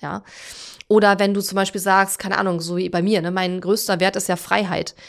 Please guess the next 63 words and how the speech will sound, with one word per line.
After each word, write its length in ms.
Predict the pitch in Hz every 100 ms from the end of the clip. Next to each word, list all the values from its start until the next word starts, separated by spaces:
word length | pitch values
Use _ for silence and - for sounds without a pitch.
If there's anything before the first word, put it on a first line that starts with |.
| - - -
Und 120 | 190
deswegen 300 | 202 240 214
will 100 | 214
ich 140 | 226
auch 100 | 202
zum 120 | - 214
Beispiel 280 | 208 220
nicht 140 | 208 -
viele 200 | 233 220
Termine 300 | 220 220 349
in 60 |
meinem 160 | 190 160
Kalender 400 | 170 165 160 156
haben. 160 | 151 -
Und 160 | 165
wenn 140 | 185 -
ich 220 | 339 339
jetzt, 200 | 165 -
und 100 | 165
das 160 | 156
hatte 160 | 320 269
ich 100 | -
ja 80 | -
vor 160 | -
ein 60 | 135
paar 140 | -
Jahren, 280 | 156 135 170 - - - - _ _ -
einen 140 | 214 - _
Terminkalender 640 | - 220 320 339 233 202 190
hätte, 180 | 185
der 120 | 180 180
von 160 | 208
oben 220 | 220 294
bis 140 | 320 -
unten 200 | 247 247
f-, 320 | - - -
vollgeproppt 760 | - - 254 349 349 - 190 -
ist, 180 | 175 -
jeden 240 | 233 339
Tag, 460 | 339 233 208 156 - - -
dann 180 | - 190
hat 80 | 247
das 120 | 311
ja 80 | 233
nichts 180 | 240 -
mit 100 | 180
Freiheit 480 | - - 392 190 -
zu 140 | -
tun 280 | - 165 165
für 100 | 165
mich. 280 | - 170 -
Also 120 | 180
für 160 | 175 185
mich 200 | 339 339
zumindest 400 | 165 - 160 -
nicht. 180 | 170 -
Und 100 | 185
dann 120 | 185
fände 240 | 240 254
ich 40 | 254
das 160 | 233
nicht 160 | 233 -
authentisch. 580 | - 269 359 - -